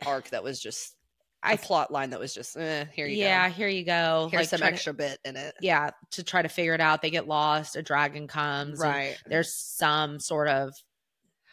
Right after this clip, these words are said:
Speaker 1: I don't know. All in all, I liked the book. I liked the
Speaker 2: No, no,
Speaker 1: first
Speaker 2: no,
Speaker 1: part,
Speaker 2: yeah.
Speaker 1: but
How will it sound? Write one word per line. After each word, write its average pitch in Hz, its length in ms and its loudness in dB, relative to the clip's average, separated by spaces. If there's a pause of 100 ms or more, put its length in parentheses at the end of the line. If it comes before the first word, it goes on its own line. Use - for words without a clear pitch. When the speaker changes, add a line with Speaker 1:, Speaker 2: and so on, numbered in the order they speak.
(220)
Speaker 1:
I 202 80 6
don't 196 80 2
know. 160 140 -4
All 269 180 6
in 330 80 2
all, 226 160 6
I 196 80 6
liked 165 280 0
the 202 60 -14
book. 117 340 -6 (160)
I 160 40 0
liked 156 360 -2
the 214 100 0
Speaker 2:
No, 320 120 4
no, 440 60 4
Speaker 1:
first 370 40 0
Speaker 2:
no, 349 100 0
Speaker 1:
part, 233 240 6
Speaker 2:
yeah. 214 140 4
Speaker 1:
but 202 220 8